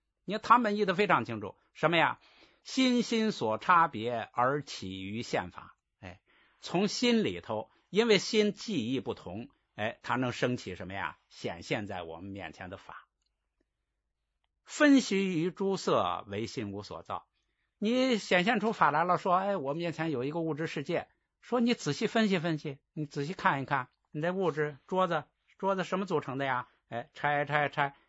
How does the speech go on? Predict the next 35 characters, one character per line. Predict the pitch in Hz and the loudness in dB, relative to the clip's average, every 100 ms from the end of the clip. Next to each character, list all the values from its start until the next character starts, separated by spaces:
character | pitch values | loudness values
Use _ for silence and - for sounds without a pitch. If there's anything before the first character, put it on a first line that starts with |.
| _ _ _ _ | _ _ _ _
拆 | - 214 | 6 8
到 | 202 | 8
最 | 185 180 | 6 4
后 | 165 | 4
怎 | 139 | 2
么 | 117 | 2
样 | 117 | 2
啊？ | 110 101 - _ _ _ _ _ _ _ _ | 2 0 -6 _ _ _ _ _ _ _ _
所 | - - 147 | -6 2 4
有， | 156 113 110 - _ 147 - | 6 2 0 -6 _ 0 6
包 | 196 | 6
括 | 190 190 160 | 8 6 6
是 | 175 170 165 | 4 2 2
古 | 131 123 | 2 6
代 | 190 | 6
的 | 170 | 8
外 | 160 131 | 6 6
道 | 135 | 6
跟 | 131 160 | 4 2
现 | - 160 | 2 4
在 | 151 139 | 4 2
的 | |
外 | 135 117 | 2 2
道， | 113 110 | 0 -4
科 | - 160 | -2 -2
学 | 135 117 - _ _ _ | 0 -4 -4 _ _ _
都 | 302 311 311 | 10 10 8
得 | 170 127 | 6 4
停 | - 107 131 | 2 -4 -2
住， | 131 107 | -2 -2
他 | 175 - _ | -2 -2 _
不 | 330 | 4
能 | 196 170 | 6 6
说 | 156 180 160 - _ | 8 8 8 4 _
我 | 139 165 | 6 6